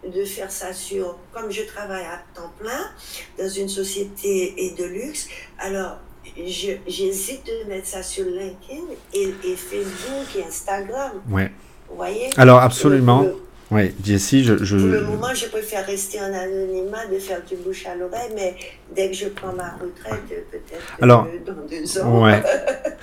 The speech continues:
Speaker 2: Il faut, il faut,
Speaker 1: Et
Speaker 2: il faut faire attention à ces points-là, effectivement, dans une stratégie de, de vente. Moi, j'ai déjà eu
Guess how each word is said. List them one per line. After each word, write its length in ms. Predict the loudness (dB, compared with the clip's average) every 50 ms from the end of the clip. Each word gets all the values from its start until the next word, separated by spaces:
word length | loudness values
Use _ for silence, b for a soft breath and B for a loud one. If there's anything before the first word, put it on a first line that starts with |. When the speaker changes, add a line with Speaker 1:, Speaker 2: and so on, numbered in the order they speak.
| -10 6 8
Speaker 2:
Il 80 | 8 10
faut, 140 | 12 12 10
il 80 | 10 10
faut, 240 | 10 10 8 10 10
Speaker 1:
Et 40 | 8
Speaker 2:
il 260 | 8 8 8 6 4
faut 120 | 4 4 6
faire 160 | 8 10 10
attention 400 | 10 8 6 4 4 6 6 6
à 40 | 8
ces 160 | 6 4 4
points-là, 320 | 6 6 6 8 8 6
effectivement, 460 | 6 4 2 0 0 0 2 2 4
dans 100 | 4 4
une 180 | 4 4 2 2
stratégie 680 | 0 0 0 2 2 2 2 2 2 2 2 2 2 4
de, 180 | 4 6 4
de 220 | 4 4 2 2 4
vente. 320 | 4 4 4 4 4 4
Moi, 160 | 4 4 4
j'ai 140 | 4 4 4
déjà 460 | 6 6 6 6 8 6 6 6 6 4
eu 380 | 6 6 6 4 2 -4 -14